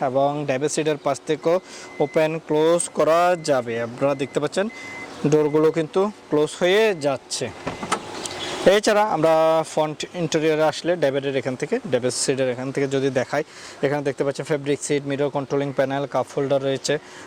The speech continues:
এবং এখানে দেখতে পাচ্ছেন সিট কন্ডিশনগুলো। দুটি ডোরে পাওয়ার ডোরের অপশন রয়েছে, যেগুলো এখানে দেখতে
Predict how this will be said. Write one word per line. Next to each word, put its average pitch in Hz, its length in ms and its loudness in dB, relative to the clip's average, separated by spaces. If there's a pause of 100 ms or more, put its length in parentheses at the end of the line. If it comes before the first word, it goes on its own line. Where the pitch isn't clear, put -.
(140)
এবং 131 180 2 (380)
এখানে 135 240 0
দেখতে 131 180 0
পাচ্ছেন 143 260 -2
সিট 143 220 -2
কন্ডিশনগুলো। 143 500 -2 (320)
দুটি 151 200 2 (120)
ডোরে 160 220 4 (160)
পাওয়ার 151 280 4
ডোরের 160 300 4
অপশন - 280 -6
রয়েছে, 156 160 2 (100)
যেগুলো 147 240 2
এখানে 147 240 -4
দেখতে 165 200 0